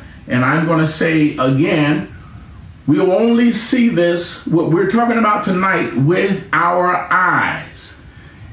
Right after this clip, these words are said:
And what's happening during that tribulation period, God's judgment is being poured out on the earth. Amen. His judgment is being poured out,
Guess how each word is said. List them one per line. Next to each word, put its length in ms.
And 240
what's 200
happening 680
during 240
that 220
tribulation 680
period, 520
God's 500
judgment 540
is 140
being 260
poured 260
out 360
on 220
the 160
earth. 540
Amen. 720
His 220
judgment 440
is 160
being 300
poured 260
out, 360